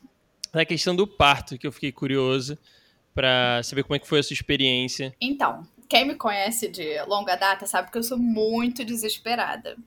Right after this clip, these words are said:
Speaker 2: assim, com questão de saúde, né? E eu tive uma gravidez muito tranquila da Gabi, mas eu sou mu-, muito medrosa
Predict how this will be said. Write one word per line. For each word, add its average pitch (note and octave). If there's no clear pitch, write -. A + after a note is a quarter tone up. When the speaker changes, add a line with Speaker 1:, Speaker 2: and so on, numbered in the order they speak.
Speaker 2:
assim, -
com A3+
questão G#3+
de A3+
saúde, A3+
né? F#3
E A3
eu A3
tive A3
uma G#3+
gravidez G3+
muito F#3
tranquila B3
da F#3+
Gabi, F#3+
mas A#3
eu D4+
sou D4+
mu-, D4+
muito D4
medrosa G3